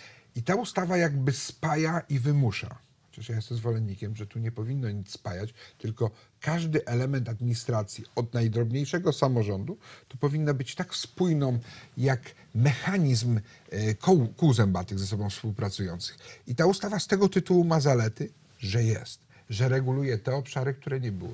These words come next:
Tak jak pan wspomniał o tym dronie. Do tej pory na przykład nie wolno było snajperowi w Polsce strzelić do osoby stwarzającej potencjalne zagrożenie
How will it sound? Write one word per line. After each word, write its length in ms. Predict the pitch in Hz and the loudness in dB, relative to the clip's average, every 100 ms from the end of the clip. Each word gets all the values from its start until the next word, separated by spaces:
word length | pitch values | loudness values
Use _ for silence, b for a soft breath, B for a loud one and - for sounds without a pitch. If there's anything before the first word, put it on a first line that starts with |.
| - | -8
Tak 100 | 104 | -6
jak 140 | 110 | -4
pan 160 | - 120 | -2 -4
wspomniał 500 | - 113 95 107 110 | -4 -6 -4 -4 -4
o 40 | |
tym 200 | 110 135 | -4 -4
dronie. 360 | 147 160 110 - - B B B - | -4 -4 -6 -8 -12 B B B -2
Do 100 | 113 | 0
tej 180 | 143 | 2
pory 260 | 120 104 101 | 2 0 0
na 120 | 120 | -2
przykład 300 | 117 - 120 | -4 -4 -2
nie 100 | 127 | 0
wolno 320 | 110 110 113 | 2 2 2
było 260 | 120 117 127 | 2 2 0
snajperowi 640 | 120 117 110 113 101 104 | 0 -2 0 0 0 -2
w 100 | 123 | -6
Polsce 420 | - 101 95 - | -4 -4 -4 -4
strzelić 580 | 123 - 98 82 95 - B B B B | -4 -4 -6 -4 -8 -10 B B B B
do 120 | 123 | 4
osoby 300 | 117 113 123 | 4 2 0
stwarzającej 680 | - - 131 117 104 104 135 | -2 -2 0 0 -2 -4 -4
potencjalne 600 | 147 147 120 113 98 113 | -4 -4 -2 -2 0 -2
zagrożenie 560 | 147 147 277 330 208 | -2 -4 -6 -4 -4